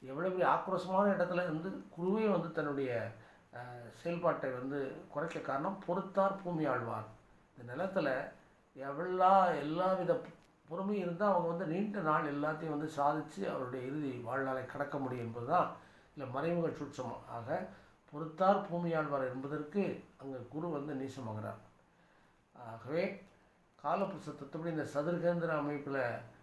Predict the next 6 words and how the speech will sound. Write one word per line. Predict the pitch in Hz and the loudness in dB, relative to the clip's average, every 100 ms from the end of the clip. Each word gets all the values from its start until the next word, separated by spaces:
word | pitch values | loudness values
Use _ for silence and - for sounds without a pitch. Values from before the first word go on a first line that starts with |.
| - - | -20 -12
இந்த | 139 | -10
கிரகங்கள் | 139 156 196 180 151 | -2 2 2 2 0
ஏன் | 156 185 156 | 2 2 2
நீசமாக | 170 160 160 151 143 170 | 2 0 2 2 4 6
வைத்திருக்க | 156 143 156 156 139 | 6 4 -2 -2 -2
வேண்டும், | 123 120 123 123 | -2 -4 -6 -6